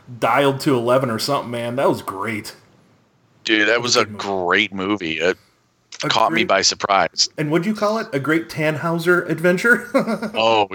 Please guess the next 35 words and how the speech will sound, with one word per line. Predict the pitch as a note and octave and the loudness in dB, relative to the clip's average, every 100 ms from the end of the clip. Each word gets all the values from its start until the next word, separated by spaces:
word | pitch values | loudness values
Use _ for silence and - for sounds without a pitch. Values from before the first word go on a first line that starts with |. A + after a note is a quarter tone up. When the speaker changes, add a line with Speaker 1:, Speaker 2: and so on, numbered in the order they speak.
| F#2+ | -6
Speaker 2:
if | F#2+ | -2
you, | B2+ C#3+ | 2 2
yeah, | A#2+ G2 E2 | 4 4 2
w-, | E2 G#2+ | -2 -2
if | G#2 C3 | -2 0
they, | C3 C3+ B2 | 2 4 0
Speaker 1:
Mm-hmm. | - - G#2+ | -4 -10 -4
Speaker 2:
when | G#2 | 0
they | A#2+ | 0
put | - B2 | 2 2
out | G#2+ F#2+ | 2 2
Tannhauser | G#2+ G#2 F#2+ F2+ F2 | 2 2 2 0 0
setting, | E2 F2+ F2 E2+ | 0 0 0 -8
which | E2+ | -4
I'm | F#2 | -2
sure | F2+ G#2+ G2+ | 2 2 4
they | F2+ | 2
will, | F2 F2 G2 - - - - - _ - G#2+ _ - | 2 2 0 -2 -10 -10 -12 -16 _ -20 -20 _ -2
Overlord | B2+ B2 B2+ A#2 A2 F#2+ | 0 2 2 4 2 2
will | G2 | 0
probably | - A#2 A2 G2 G2+ | 2 0 0 -2 0
be | G#2 | 2
the | F#2+ | 2
first | - F#2 - | 2 2 2
adventure | F2 F2 E2 D2+ | 0 2 4 2
I | |
run | D2 C2 B1+ | 2 0 -2
in | - | -6
it, | - | -2
for | G2 | 2
sure. | - D#2 - - - - G5+ | 2 2 0 -6 -4 0 0
<laughs> | - F5 - A#2 | 0 -4 -8 -8
Speaker 1:
Yeah, | A2+ G2 F#2 G2+ G#2+ C3+ | -4 -2 -2 -6 -4 -2
it | B2 | 0
was, | B2 A2 - - | -2 -2 -8 -8